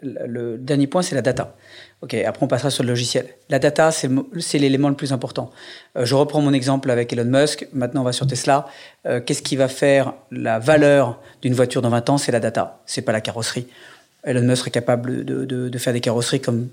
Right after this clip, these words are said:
comme Renault ou comme Peugeot. Donc, c'est pas ça qui va donner la valeur. C'est la data. Et cette data, elle doit, à un moment ou à un autre, être en Europe pour pouvoir faire en sorte que c'est l'Europe qui décide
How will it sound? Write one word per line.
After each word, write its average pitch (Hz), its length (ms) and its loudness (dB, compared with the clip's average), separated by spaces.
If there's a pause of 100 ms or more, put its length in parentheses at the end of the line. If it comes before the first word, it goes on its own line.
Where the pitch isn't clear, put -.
(140)
comme 117 200 0
Renault 127 300 2
ou - 20 -2
comme 117 180 -2
Peugeot. 139 300 -2 (260)
Donc, 123 140 -2
c'est 151 100 0
pas 147 120 4
ça 143 120 2
qui 139 140 -6
va 123 80 -2
donner 113 160 0
la 110 80 0
valeur. 113 320 -2
C'est - 180 -6
la 117 100 2
data. 123 380 0 (320)
Et 117 60 -4
cette 127 160 -6
data, 165 400 4 (180)
elle 147 140 2
doit, 147 260 4
à 160 40 2
un - 20 4
moment 156 300 4
ou 143 40 4
à 135 40 4
un 139 100 4
autre, 180 300 2 (220)
être 156 140 2
en 147 80 4
Europe 131 480 0 (340)
pour 143 140 -6
pouvoir 165 680 4
faire 143 200 2
en 135 80 2
sorte 196 220 0
que 143 80 0
c'est 135 140 2
l'Europe 160 420 4
qui 143 100 -4
décide 127 360 -6